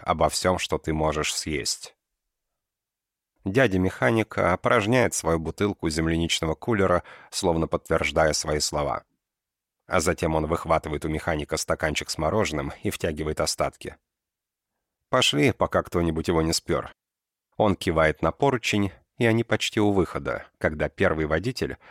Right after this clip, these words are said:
тот с грязной бейсболкой, выходит из душа. «Быстрее!» — говорит дядя механика, оглядываясь на этого водилу, пытаясь не смеяться, и механик подыгрывает, выбегая вместе с ним.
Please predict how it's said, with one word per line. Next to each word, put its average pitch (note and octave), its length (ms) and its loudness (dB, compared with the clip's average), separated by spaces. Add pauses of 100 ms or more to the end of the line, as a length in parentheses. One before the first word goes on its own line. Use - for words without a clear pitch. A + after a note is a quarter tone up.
(100)
тот D2 220 0
с D#2 40 -8
грязной D#2+ 380 0
бейсболкой, F2 640 0 (120)
выходит E2+ 460 -4
из D2+ 120 -4
душа. - 380 -6 (960)
«Быстрее!» — E2 720 0 (260)
говорит D#2+ 400 0
дядя D2+ 240 -2
механика, E2 720 -2
оглядываясь E2 640 0
на D#2+ 60 -2
этого D2+ 300 -2
водилу, F2 440 0 (300)
пытаясь G#2+ 400 0
не G2 100 0
смеяться, D#2+ 640 -2 (220)
и C3+ 80 4
механик A#2 440 2
подыгрывает, D#2+ 640 -2
выбегая D#2 400 0
вместе D#2 320 -2
с - 140 -4
ним. B1+ 180 -8